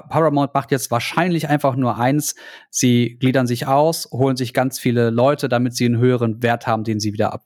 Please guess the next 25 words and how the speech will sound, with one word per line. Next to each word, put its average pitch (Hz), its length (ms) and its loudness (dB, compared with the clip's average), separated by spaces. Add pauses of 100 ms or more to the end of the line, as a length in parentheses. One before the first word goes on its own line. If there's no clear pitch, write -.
verkaufen 113 460 -4
können. 113 260 -8 (480)
Und 113 180 0
wenn 120 240 2
das 113 220 -2
dann 110 320 0
in 104 260 -4
Disney 139 380 2
integriert 127 500 0
wird 117 320 2
oder 104 380 -4
in 104 320 -4
Amazon 113 360 0
Prime 120 440 2
oder 139 180 2
auch 120 120 -2
in 117 60 -2
Netflix, 120 460 -4 (320)
dann 110 160 -4
können 127 160 0
die 113 240 -4
mit - 240 0 (300)
dieser, 120 400 2
mit 113 100 -8
dieser 110 360 0